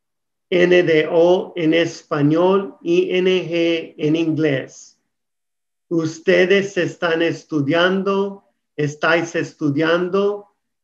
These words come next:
You are studying. Con contracción, you're studying. You are forman your. Estás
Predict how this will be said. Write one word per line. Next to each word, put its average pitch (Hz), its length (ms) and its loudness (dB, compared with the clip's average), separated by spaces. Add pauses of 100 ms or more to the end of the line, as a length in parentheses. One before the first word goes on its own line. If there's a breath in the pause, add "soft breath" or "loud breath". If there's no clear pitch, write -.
(120)
You 202 680 0
are 165 340 2
studying. 202 880 -2 (800)
Con 160 280 0
contracción, 165 1400 0 (400)
you're 180 560 6
studying. - 880 -2 (1400)
You 180 420 6
are 170 400 4
forman 160 720 0
your. 143 640 -2 (1600)
Estás 190 1040 0